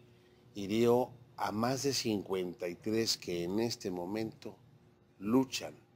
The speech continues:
luchan contra la muerte. Este acto sin duda que es una gran ofensa,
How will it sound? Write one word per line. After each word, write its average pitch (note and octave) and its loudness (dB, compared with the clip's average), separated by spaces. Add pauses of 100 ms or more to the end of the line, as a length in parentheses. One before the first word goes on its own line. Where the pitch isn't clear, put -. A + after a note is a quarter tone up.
(300)
luchan G2 -4
contra D#2+ -10
la D#2 -8
muerte. - -14 (1200)
Este C3 6
acto B2+ 2
sin A2 2
duda A#2+ 4 (640)
que G#2+ 0
es - 0
una B2+ 2
gran B2 2
ofensa, A#2+ 0